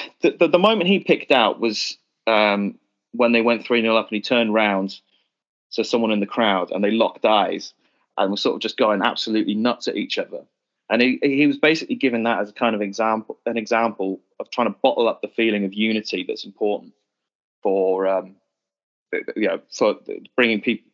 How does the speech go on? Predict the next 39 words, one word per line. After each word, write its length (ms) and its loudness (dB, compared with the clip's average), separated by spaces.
bringing 240 2
fans 360 2
along 440 2
with 280 0
the 80 2
team, 400 0
um, 460 2
and 340 2
talking 260 2
about, 360 0
I 80 -6
guess, 460 -2
the 60 -10
special 400 -2
things 460 -2
that 140 -8
teams 260 -2
can 140 -10
kind 240 -2
of 100 -4
achieve 420 -2
with 220 -2
that. 200 -8
And, 400 -6
you 80 0
know, 80 -2
he, 260 0
he 60 2
was 100 -4
talking, 280 2
he 80 0
was, 160 -2
he 120 -18
was 120 -2
saying 180 2
similar, 340 0
he 120 -4
was 80 -12
saying 360 0